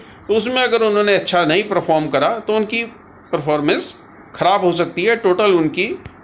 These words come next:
अंक जो है घट सकते हैं। दोस्तों, मैं सारे स्टूडेंट्स को यही एडवाइस करता हूँ कि आप टोटल गणित देखिए क्या है। टोटल नंबर है चार सौ, चार सौ में से दो सौ नंबर है आर्किटेक्चर एप्टीट्यूड के और सौ नंबर है स्केचिंग के और सौ नंबर है मैथमेटिक्स के।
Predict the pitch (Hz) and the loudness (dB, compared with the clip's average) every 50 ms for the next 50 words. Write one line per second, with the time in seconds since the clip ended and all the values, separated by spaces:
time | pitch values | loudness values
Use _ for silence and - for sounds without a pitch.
0 | - - 160 170 202 202 202 - 170 143 160 233 247 - - 135 185 196 190 - | -10 -4 -2 -2 0 -2 -2 -2 0 0 0 -2 -2 -6 -4 -4 -4 -2 -2 -6
1 | 160 - - - 117 104 - - - - - - - - - - - 170 196 220 | -8 -8 -6 -6 -6 -6 -6 -10 -16 -20 -20 -20 -20 -20 -20 -10 -2 0 0 0
2 | 214 277 269 269 269 226 - 208 185 196 240 247 214 - 226 220 220 214 220 220 | 2 2 2 4 2 2 2 2 2 2 2 0 0 0 0 0 0 2 2 2
3 | 202 190 190 208 233 233 214 202 190 180 180 175 - - 165 - - 196 233 220 | 4 4 4 2 2 2 2 4 2 2 2 0 0 -2 -2 0 0 0 0 0
4 | - - 214 208 220 214 - 202 196 180 226 226 226 190 185 180 202 185 156 160 | 0 0 0 0 0 0 0 0 2 2 2 0 0 0 2 2 0 2 2 0
5 | 156 - - 202 226 220 - 226 202 180 147 127 113 104 - - - - - - | -2 -2 -2 -6 -6 -2 0 0 0 0 0 -2 -4 -6 -8 -16 -20 -20 -20 -20
6 | - - - - 185 196 202 262 262 247 220 196 196 196 185 175 214 254 254 - | -20 -20 -4 0 2 2 2 2 2 2 0 0 0 0 0 0 0 -2 0 0
7 | 190 160 151 143 - - 143 131 120 120 - 160 180 202 202 - 240 233 233 226 | 0 2 2 2 0 0 -2 -2 -2 0 0 0 2 2 0 -2 -2 -2 0 -2
8 | 233 202 170 185 190 - 240 233 226 208 190 185 185 202 233 226 180 170 165 170 | 0 0 0 0 0 0 0 0 0 0 2 0 2 2 2 2 2 0 0 -2
9 | 190 180 190 180 180 196 175 147 139 - 170 175 170 214 214 202 214 254 262 254 | -2 -2 -2 0 2 2 2 2 0 -2 -6 -6 -2 -2 -2 0 2 2 4 4
10 | 240 - - - 190 208 220 208 185 180 208 247 220 - - 170 165 - 165 147 | 2 2 2 0 2 2 2 2 2 2 2 0 -2 0 0 0 0 0 0 -2
11 | 131 135 - 101 98 - - - - - - - - - 185 226 220 226 240 240 | -2 -2 -4 -6 -6 -8 -14 -20 -20 -20 -20 -20 -4 0 0 0 2 2 2 2
12 | 247 247 220 208 220 240 254 240 208 - - - 151 143 143 139 - - - 135 | 2 2 2 2 0 0 0 0 -2 0 0 0 0 0 -2 -4 -8 -8 -6 -6
13 | 117 - - - | -6 -6 -10 -18